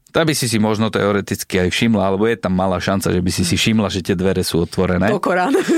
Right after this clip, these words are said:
Speaker 2: <laughs>
Speaker 1: Akurát to by si nemala mať tých milión bunt. Čo sa dostávame na úvod a vlastne k myšlienke tohto, tohto dielu, že čo teda s tým ideme robiť, alebo sme sa na tom zasmiali a hotovo, budeme to prežívať zase?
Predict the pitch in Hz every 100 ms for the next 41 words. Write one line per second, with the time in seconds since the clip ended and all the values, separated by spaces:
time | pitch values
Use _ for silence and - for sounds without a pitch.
0 | 285 - 339 320 - 165 151 165 156 127
1 | 143 143 135 117 127 131 - 117 131 160
2 | 151 131 180 151 233 254 254 226 247 254
3 | 226 175 165 156 190 185 156 170 151 156
4 | 160 160 160 143 160 185 185 160 - 120
5 | 131 - 120 95 - - - 127 - 107
6 | 101 95 98 143 123 107 - _ 208 -
7 | 98 - 110 110 - 107 101 104 113 120
8 | 135 175 175 123 123 117 117 117 110 113
9 | 110 110 107 113 - 120 113 107 101 107
10 | 117 104 104 104 101 95 95 90 95 92
11 | 92 92 92 87